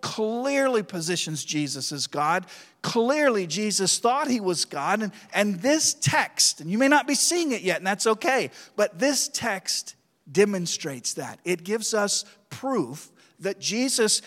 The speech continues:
positioned himself to the world as God. We're gonna see that in three ways this morning. We're gonna expand our view of Jesus in three ways. The first way is this. If you're making notes, write down,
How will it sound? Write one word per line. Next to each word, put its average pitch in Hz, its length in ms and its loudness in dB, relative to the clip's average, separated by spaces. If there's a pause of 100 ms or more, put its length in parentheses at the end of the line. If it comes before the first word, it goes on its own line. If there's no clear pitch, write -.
(160)
positioned 214 680 -2
himself 185 680 -2
to 175 120 0
the 170 100 -4
world 131 580 -6 (340)
as 127 220 -8
God. 107 440 -14 (540)
We're 143 140 -4
gonna 151 140 -4
see 185 220 0
that 170 220 2
in 151 120 -4
three 175 280 -2
ways 170 440 6
this - 220 -6
morning. 170 340 -2
We're 175 120 2
gonna 160 220 0 (200)
expand 269 680 6
our 254 120 8
view 247 240 4
of 220 100 6
Jesus 226 540 -2
in 202 120 -4
three 220 260 0
ways. 202 400 4 (160)
The 202 140 4
first 262 360 6
way 247 220 6
is 220 220 6
this. 214 240 4
If 190 100 -2
you're 190 100 -2
making 226 360 2
notes, 208 280 0
write 202 220 2
down, 190 260 2